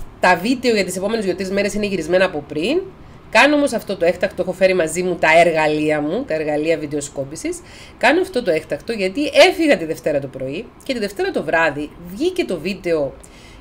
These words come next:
για το σύνδρομο εντός εισαγωγικών του Σωτήρος, το οποίο έχει στενοχωρήσει κόσμο. Και φτιάχνω αυτό το επεξηγηματικό βίντεο για αποφυγή παρεξηγήσεων, παρεξηγήσεων του στυλ κάποιος να δει το βίντεο για το σύνδρομο του Σωτήρα, να αυτοδιαγνωστεί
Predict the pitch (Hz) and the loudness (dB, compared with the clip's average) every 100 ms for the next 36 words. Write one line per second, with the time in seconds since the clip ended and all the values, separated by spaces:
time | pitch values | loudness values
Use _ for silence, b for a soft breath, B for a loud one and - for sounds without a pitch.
0 | - 175 170 165 - 226 233 185 170 165 | -2 0 0 -2 -4 -6 -2 0 0 -2
1 | 175 165 160 180 - 139 147 143 156 - | -4 -4 -4 -6 -8 -8 -6 -6 -8 -12
2 | - 240 233 330 349 339 - - - 294 | -6 -4 -2 0 2 0 -2 -14 -8 -6
3 | 285 208 190 190 247 - 214 185 139 127 | -4 -4 -2 -2 -4 0 0 0 -4 -10
4 | - - - B B B B B - - | -14 -20 -20 B B B B B -20 2
5 | 277 330 - - 190 247 320 294 226 - | 4 6 2 -4 4 4 4 0 -2 -2
6 | 233 247 - - 156 156 143 147 277 214 | -6 -6 -8 -8 -4 -4 -4 2 2 2
7 | 185 139 180 294 - 180 180 175 170 156 | -2 0 0 0 -2 0 2 2 -8 -10
8 | 156 247 277 - - - 143 240 - - | -10 -2 0 0 -6 -8 -6 -4 -4 -4
9 | 139 240 - B B B B - 175 - | -6 -6 -10 B B B B -2 -2 -2
10 | - 170 254 302 233 165 - 240 269 - | -6 -6 -4 -2 -4 -4 -6 -4 -4 -6
11 | - 180 196 - - 359 370 190 180 226 | 0 2 2 0 -2 -2 2 0 0 -4
12 | 185 185 214 190 165 156 151 196 196 165 | -4 -4 -4 -2 -2 -4 -6 -4 -4 -4
13 | 147 - 123 160 240 320 202 190 208 208 | -8 -12 -8 -2 2 2 2 4 6 6
14 | 202 - - 196 185 175 170 156 - - | 2 -8 -4 -2 2 2 2 -4 -4 0
15 | 294 160 | 2 2